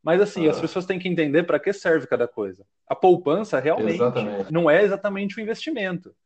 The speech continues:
Speaker 1: Apesar de que tem gente aí que ficou rico, aposentou, usando poupança e comprando imóvel. Cada um usa o
Speaker 2: Sim.
Speaker 1: que tem em mãos.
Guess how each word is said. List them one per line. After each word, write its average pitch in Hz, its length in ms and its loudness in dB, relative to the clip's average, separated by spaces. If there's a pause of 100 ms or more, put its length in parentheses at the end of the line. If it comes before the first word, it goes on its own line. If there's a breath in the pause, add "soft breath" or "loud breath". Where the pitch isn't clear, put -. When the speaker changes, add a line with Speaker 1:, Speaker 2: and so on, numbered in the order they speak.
(240 soft breath)
Speaker 1:
Apesar 156 420 2
de 233 100 -2
que - 200 -10
tem 240 200 -2
gente 208 240 -2
aí 180 80 4
que 175 80 -4
ficou 220 800 2
rico, 151 580 2
aposentou, 139 760 -2
usando 185 260 -2
poupança 180 720 2
e 240 60 -6
comprando 247 340 -6
imóvel. 208 440 -4 (760)
Cada 139 260 2
um 135 140 0
usa 180 180 -2
o 214 40 -2
Speaker 2:
Sim. 202 40 -8
Speaker 1:
que 220 80 -6
tem 220 240 -4
em 254 100 -6
mãos. 160 380 -4